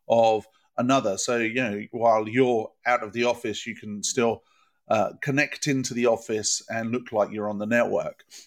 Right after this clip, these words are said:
And we see, we've seen massive increases. And when I say massive increases, I'm talking about increases of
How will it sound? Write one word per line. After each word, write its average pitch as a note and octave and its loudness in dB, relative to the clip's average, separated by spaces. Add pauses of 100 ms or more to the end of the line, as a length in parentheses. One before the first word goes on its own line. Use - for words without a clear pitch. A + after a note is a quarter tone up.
(160)
And C#3+ 4
we F#3 4
see, G3+ 2
we've F#3 0
seen D3 0
massive F3+ 2
increases. B2 -2
And B2 -2
when G3 4
I F#3+ 2
say C#3+ 2
massive C3 -2
increases, A#2+ -4
I'm E3+ 4
talking G3 0
about C3+ 4
increases C3 -2
of C3 2